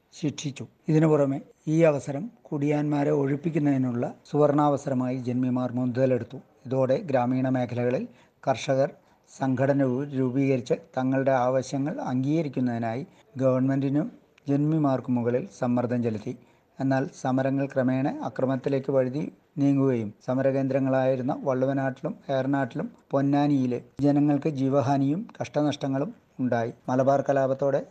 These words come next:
ശാന്തത കൈവരിച്ച മലബാറിൽ സാമൂഹ്യ പരിഷ്കരണ പ്രസ്ഥാനങ്ങളും ഖാദി പ്രചരണവും ഹിന്ദി പ്രചരണവും മറ്റും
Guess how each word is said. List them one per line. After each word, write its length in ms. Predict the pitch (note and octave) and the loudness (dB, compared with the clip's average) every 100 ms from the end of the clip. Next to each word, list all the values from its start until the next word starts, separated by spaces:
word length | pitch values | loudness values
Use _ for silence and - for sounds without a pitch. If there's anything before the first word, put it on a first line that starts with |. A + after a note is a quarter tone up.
| - | 0
ശാന്തത 400 | D3 C#3 C#3+ D3 | 4 6 6 4
കൈവരിച്ച 460 | C#3+ C3+ C3 B2+ - - _ - | 4 4 2 0 -4 -8 _ -8
മലബാറിൽ 520 | C3+ C3 C3 C3 C3 - _ - - | -2 0 2 2 0 -6 _ -12 -4
സാമൂഹ്യ 420 | C3 C3+ C3 D3 | -2 -2 -2 -2
പരിഷ്കരണ 440 | C#3 B2 - B2+ | -4 -4 -6 -4
പ്രസ്ഥാനങ്ങളും 720 | C3 B2+ - C3+ C3+ C#3 G#3+ - - | -2 -4 -2 0 0 -2 -6 -8 -2
ഖാദി 260 | C3 B2+ | 0 2
പ്രചരണവും 560 | C#3+ C#3 C3 B2 C3 B2 | 0 0 0 0 0 -2
ഹിന്ദി 240 | A#2+ C3 | 0 0
പ്രചരണവും 600 | C3+ C#3+ C3 B2 B2+ D3+ A3+ _ _ _ _ - | 0 0 2 2 0 -2 -8 _ _ _ _ -6
മറ്റും 320 | C#3 E3 A#3+ | -6 -4 -6